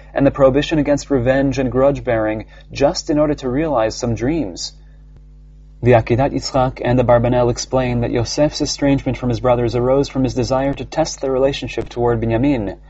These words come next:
His aim was to cause his brothers to repent for what they had done to him. He meant to lead them into circumstances that were similar, as far as possible, to those that prevailed at his sale,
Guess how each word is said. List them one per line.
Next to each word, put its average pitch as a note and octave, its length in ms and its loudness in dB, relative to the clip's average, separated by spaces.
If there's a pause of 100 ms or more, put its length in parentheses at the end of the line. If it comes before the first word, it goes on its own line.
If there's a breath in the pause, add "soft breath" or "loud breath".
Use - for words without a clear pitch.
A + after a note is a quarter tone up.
(400 soft breath)
His B2 180 2
aim D#3 280 2
was D3 140 2
to C3 100 -6
cause C#3+ 260 0
his C3+ 140 -6
brothers A#2+ 340 -2
to - 140 -2
repent B2+ 400 0
for - 100 -6
what A2+ 160 -2
they A2+ 80 -2
had A2 80 0
done B2 200 2
to A2+ 80 -10
him. F2 260 -10 (500 soft breath)
He D3 140 4
meant E3 240 2
to G3 100 -4
lead E3 240 2
them B2 140 2
into A2+ 160 -4
circumstances A#2+ 720 -4
that A#2 100 -2
were A#2 80 -2
similar, G#2 560 -2 (280 soft breath)
as - 140 -8
far B2+ 220 4
as A2+ 100 -2
possible, A2 580 2 (280 soft breath)
to C3 100 2
those C#3 280 4
that - 120 0
prevailed C3 520 0
at A2+ 100 -2
his A#2 120 -2
sale, C#3 560 -4